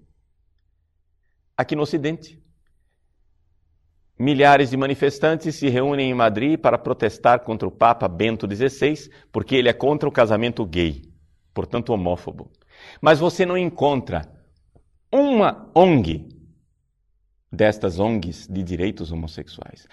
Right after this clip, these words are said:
Você não acha, não tô falando nem de ong, você não acha um meio homossexual com um cartazinho gritando e dizendo que no Irã estão sendo mortos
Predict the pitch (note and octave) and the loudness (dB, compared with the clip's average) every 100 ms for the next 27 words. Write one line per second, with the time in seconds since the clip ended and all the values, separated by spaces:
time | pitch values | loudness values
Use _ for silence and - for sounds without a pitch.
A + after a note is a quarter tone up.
0 | - - E3 F#3 D#3 E3+ F3+ - - B2 | -14 -6 -2 0 2 0 -2 -10 -8 -4
1 | C#3+ C#3 C#3 C#3 F#2+ E2 F#2+ D2+ - - | -4 -2 -2 -4 -4 -6 -6 -8 -14 -20
2 | - - C3 D#3+ C3+ D#3 - - - G3+ | -20 -10 -4 -2 2 2 2 -2 -2 0
3 | G3+ C#3+ B2+ D3+ E3 F3+ A3+ B3 G#3+ F#3+ | 0 -2 -6 -4 0 4 4 4 0 0
4 | E3+ D#3+ D3 C#3 A#2+ - - E2+ F2+ A2+ | 2 2 0 -4 -4 -6 -10 -8 2 2
5 | F#2 D#2+ - _ _ _ _ _ _ _ | 2 -4 -18 _ _ _ _ _ _ _
6 | _ _ _ _ F3+ G3+ G3 G3 G3+ - | _ _ _ _ 4 4 4 -2 0 6
7 | F#3 - - E3+ D3 A2+ C3 G3 G#3 F3 | 6 6 4 4 2 0 -2 0 0 0
8 | D3 B2 D#2 - - - _ _ _ _ | 2 2 0 -8 -20 -20 _ _ _ _
9 | _ _ _ _ _ _ _ - G2+ E3+ | _ _ _ _ _ _ _ -14 0 0
10 | E3 - D3+ C#3 B2 - A#2+ C3+ F#2 A2+ | 2 4 4 4 -2 -4 -2 -2 2 2
11 | G2+ E2 D#2 - - A#2+ A#2 A2 G2+ C3+ | 2 -2 -6 -14 -8 -4 -2 0 2 2
12 | C3+ - - A2+ A#2 G2 - B2 A2+ F#2+ | 0 -8 -14 -6 -4 -4 -2 -2 0 -4
13 | E2+ E2 G2 B2 B2 - B2+ - - | -4 2 6 6 4 -4 -8 -8 -14